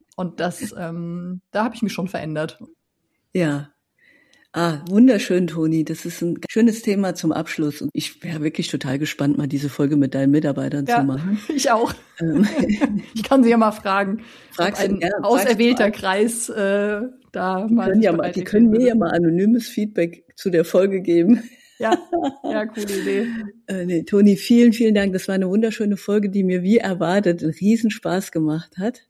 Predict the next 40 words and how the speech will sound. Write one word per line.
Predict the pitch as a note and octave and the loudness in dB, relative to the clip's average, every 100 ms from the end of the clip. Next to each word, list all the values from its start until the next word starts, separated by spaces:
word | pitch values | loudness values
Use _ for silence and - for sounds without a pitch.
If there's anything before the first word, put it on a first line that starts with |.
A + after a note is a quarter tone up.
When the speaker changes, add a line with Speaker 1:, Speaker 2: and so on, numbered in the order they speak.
| _ | _
Speaker 1:
Ja, | G3+ | -8
mir | G#3 G3 | -6 -4
auch. | F3+ F3 D3+ | -6 -4 -2
Speaker 2:
Wir | D#3 | 0
haben | F3 | -2
viel | - G3+ G#3 | 0 4 4
gelacht. | E3 D#3+ F#3 - | 4 2 0 -4
Einiges | - E3 E3 C#3+ | -2 2 2 0
davon | - - D3 C#3+ | -4 0 2 2
wird | C#3+ - | 0 -4
ein | C#3+ | -6
bisschen | C#3+ - C3 | -6 -4 -2
rausgeschnitten, | C3+ - E3+ - D#3 D3+ C3+ | -2 -8 -8 2 2 4 0
aber | C#3 D#3 C#3+ - _ _ - | 0 -4 -6 -8 _ _ -12
einiges | D3 D3+ D#3+ D#3 | -6 0 0 0
werden | D#3+ | 0
wir | E3 | 0
auch | D#3+ | -4
drin | - D#3 D3+ | -2 0 2
lassen. | C#3 D3 D3+ - | 0 -2 -2 0
Liebe | E3+ C#3+ | 0 0
Hörerinnen, | G3 G3+ F3 E3+ E3 | -2 -2 -2 0 0
liebe | D3+ D3+ D3 D3+ | 0 -2 -2 -2
Hörer, | E3+ E3 D3+ C#3 | -2 -2 -2 -2
wenn, | D3 C#3+ - | -2 -2 -6
wenn | D3+ C#3 C#3+ | -12 -12 -4
dich | A3+ D4 - - _ _ _ _ | 0 0 0 -16 _ _ _ _
jetzt | D#3+ D#3 - | -6 -4 -10
das | C3+ | -10
eine | - E3 E3 | -4 0 0
oder | C#3+ - | 0 -4
andere | D#3+ - C3+ | -4 -6 -8
Thema, | - D3+ C#3+ C#3 | -8 -8 -8 -10
was | C3+ - | -12 -8
wir | E3+ G#3 | 0 0
zum | G#3 F3 | 0 -4
Thema | D#3+ C#3+ C3+ | -4 -4 -4
Führung | - A3+ A#3+ | -2 0 2
besprochen | G#3 - E3+ E3+ E3 D3+ | 0 -4 -4 -4 -2 -4
haben, | D3+ D3 C#3+ | -4 -4 -6